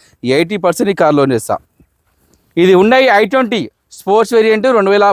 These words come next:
పదకొండు మోడల్ అండి, డీజిల్ వెర్షన్, ఒక లక్ష మూడు వేలు తిరిగింది. ధర కేవలం ఒక లక్ష ఎనభై ఐదు వేలు. ఈ సండే ఆఫర్లో ఇంకా ఐదు పది వేలు తగ్గిద్దాము, ఫైనాన్స్ రాదు, క్యాష్ అయితే తీసుకెళ్ళాలి కారు. ఐ ట్వంటీ రెండు వేల పదకొండు, ఒక లక్ష ఎనభై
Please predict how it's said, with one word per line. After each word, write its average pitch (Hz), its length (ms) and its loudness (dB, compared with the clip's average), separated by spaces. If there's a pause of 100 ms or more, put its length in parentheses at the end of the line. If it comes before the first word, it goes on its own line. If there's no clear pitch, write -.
(100)
పదకొండు 185 440 0
మోడల్ 156 180 0
అండి, 107 260 -6 (360)
డీజిల్ 156 400 0
వెర్షన్, 151 300 -2 (340)
ఒక 139 140 -4
లక్ష 202 260 0
మూడు 185 300 2
వేలు 180 200 0
తిరిగింది. 180 280 0
ధర 175 260 0
కేవలం 185 500 -2 (340)
ఒక - 180 -2
లక్ష 202 280 -2 (420)
ఎనభై 156 400 -2
ఐదు 139 180 -4
వేలు. 147 200 -2 (1300)
ఈ 123 40 -4
సండే 143 300 0 (100)
ఆఫర్లో 156 300 0
ఇంకా 156 220 0
ఐదు 143 140 0
పది 143 100 2
వేలు 151 140 2
తగ్గిద్దాము, 156 520 0 (380)
ఫైనాన్స్ 160 400 0
రాదు, 160 180 0
క్యాష్ 147 300 -2
అయితే 151 120 -2
తీసుకెళ్ళాలి 131 400 -4
కారు. 107 180 -2 (140)
ఐ 120 100 0
ట్వంటీ 160 220 0
రెండు 139 160 2
వేల 143 80 2
పదకొండు, 127 500 -2 (440)
ఒక 120 140 -6 (120)
లక్ష - 160 -8 (600)
ఎనభై 135 260 0